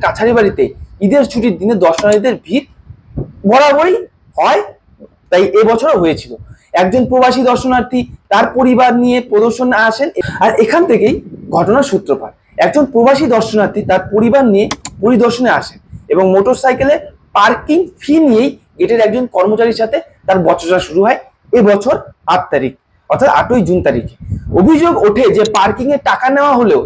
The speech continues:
তাকে রসিদ দেওয়া হয়নি। আবার পার্কিংয়ে যিনি দায়িত্বে ছিলেন তিনি বলছেন নাকি যে এমনটা কখনোই হয় না, আর রসিদ যদি না থাকে আপনার কাছে তাহলে পার্কিংয়ে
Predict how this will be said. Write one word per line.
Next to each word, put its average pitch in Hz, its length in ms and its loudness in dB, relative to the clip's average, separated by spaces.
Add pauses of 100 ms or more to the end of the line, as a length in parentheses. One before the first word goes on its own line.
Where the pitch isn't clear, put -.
তাকে 160 180 -4
রসিদ 185 360 -2
দেওয়া 220 200 2
হয়নি। 127 240 -2 (520)
আবার 285 280 2
পার্কিংয়ে 285 460 0
যিনি 254 140 2
দায়িত্বে 185 340 0
ছিলেন 151 180 -6 (140)
তিনি 233 180 0
বলছেন 185 360 0 (120)
নাকি 151 200 -6 (120)
যে 156 60 0 (180)
এমনটা 185 360 -2
কখনোই 208 380 0
হয় 120 160 -2
না, - 60 -14 (720)
আর 135 160 2
রসিদ 190 320 2
যদি 269 180 4 (520)
না 190 160 4
থাকে 269 240 0
আপনার 190 260 0
কাছে 170 280 0
তাহলে 170 200 2 (120)
পার্কিংয়ে 214 400 -2